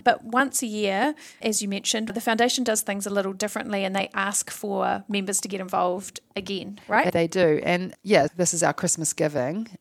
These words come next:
Speaker 2: and it's an opportunity for Simplicity members to have their say.
Speaker 1: So this is the fourth quarter
Speaker 2: This is
Speaker 1: that
Speaker 2: the
Speaker 1: you
Speaker 2: fourth quarter, and it really takes up quite a lot of our homelessness and hunger kind of giving, but a few other areas as well.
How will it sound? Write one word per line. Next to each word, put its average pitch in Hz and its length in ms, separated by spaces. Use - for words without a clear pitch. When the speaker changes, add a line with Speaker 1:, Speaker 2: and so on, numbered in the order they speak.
Speaker 2:
and 170 160
it's 160 140
an 175 80
opportunity 175 600
for 160 120
Simplicity 170 500
members 147 540
to - 80
have 156 240
their 156 160
say. 143 380
Speaker 1:
So 233 120
this 226 80
is 240 120
the 233 100
fourth 220 360
quarter 202 400
Speaker 2:
This 202 200
is 202 60
Speaker 1:
that 180 60
Speaker 2:
the 175 60
Speaker 1:
you 190 80
Speaker 2:
fourth 170 240
quarter, 165 240
and 160 160
it 127 80
really 180 240
takes 165 340
up 156 160
quite 156 200
a 147 40
lot 143 120
of 143 100
our 139 120
homelessness 143 560
and 143 100
hunger 131 240
kind 135 240
of 131 80
giving, 139 320
but 156 160
a 151 40
few 151 240
other 139 280
areas 139 400
as 135 160
well. 143 400